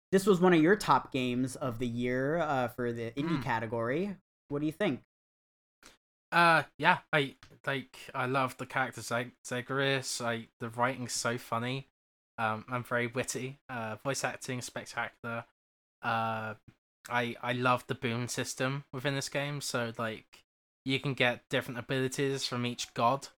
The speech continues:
Speaker 2: uh, you know, like Zeus or Aphrodite, uh, to boost your attacks, you know, um, which I, I think is great. Uh, yeah, but it's just, I think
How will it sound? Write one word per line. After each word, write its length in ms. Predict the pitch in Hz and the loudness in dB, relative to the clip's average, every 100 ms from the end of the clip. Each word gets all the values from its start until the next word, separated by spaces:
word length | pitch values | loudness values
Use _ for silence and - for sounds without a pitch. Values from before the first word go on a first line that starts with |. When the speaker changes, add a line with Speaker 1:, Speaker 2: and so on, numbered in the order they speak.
| _ _ _ _ | _ _ _ _
Speaker 2:
uh, 380 | 113 110 110 110 110 _ | -8 -6 -4 -6 -8 _
you 80 | 123 | -10
know, 120 | 107 | -6
like 200 | 107 110 113 | -4 -6 -4
Zeus 640 | 113 113 113 - - - _ _ _ | -2 -2 -2 -4 -6 -8 _ _ _
or 280 | 113 107 107 _ - | -8 -8 -10 _ -2
Aphrodite, 800 | 117 123 120 120 117 120 113 - _ _ _ _ _ - | 0 0 2 0 0 -6 -10 -14 _ _ _ _ _ -6
uh, 300 | 117 107 107 104 | -4 -4 -6 -8
to 360 | - 110 107 101 | -6 -4 -6 -4
boost 320 | 127 107 - | -4 -2 -4
your 80 | 110 | -6
attacks, 560 | 104 - 107 - - - | -6 2 2 2 -8 -10
you 60 | |
know, 180 | 110 110 - _ _ _ _ | -6 -8 -8 _ _ _ _
um, 460 | 110 107 104 104 101 _ _ | -4 -2 -4 -8 -14 _ _
which 240 | 120 - | -10 -6
I, 180 | 120 117 | -6 -4
I 100 | 117 | -4
think 240 | - 123 113 | -6 -10 -10
is 100 | - | -12
great. 320 | 110 104 104 _ _ _ _ | -8 -8 -10 _ _ _ _
Uh, 460 | 110 107 92 85 87 - _ | -12 -10 -10 -12 -14 -20 _
yeah, 160 | 156 151 - _ _ | -4 -4 -6 _ _
but 120 | 139 | -6
it's 180 | 139 - | -4 -2
just, 460 | 180 - - - - _ _ _ _ - - 156 | 0 0 -2 -4 -10 _ _ _ _ -20 -8 0
I 140 | 151 | 0
think 220 | - 165 | 0 -6